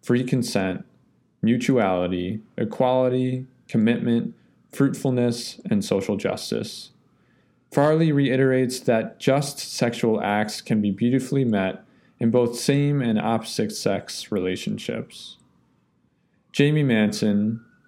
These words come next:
writer and book editor at the National Catholic Reporter, says that gay and lesbian couples show us the multitude of ways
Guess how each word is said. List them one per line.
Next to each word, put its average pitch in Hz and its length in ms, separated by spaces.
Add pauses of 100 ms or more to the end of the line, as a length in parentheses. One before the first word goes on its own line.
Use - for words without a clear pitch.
(120)
writer 135 300
and 123 160
book 123 200
editor 107 360
at 104 140
the 107 60
National 107 420
Catholic 104 380
Reporter, 98 640 (400)
says 139 260
that 147 220
gay 160 280
and 143 160
lesbian 135 420
couples 107 460
show 143 280
us 143 140
the - 100
multitude 123 880
of 110 220
ways 95 640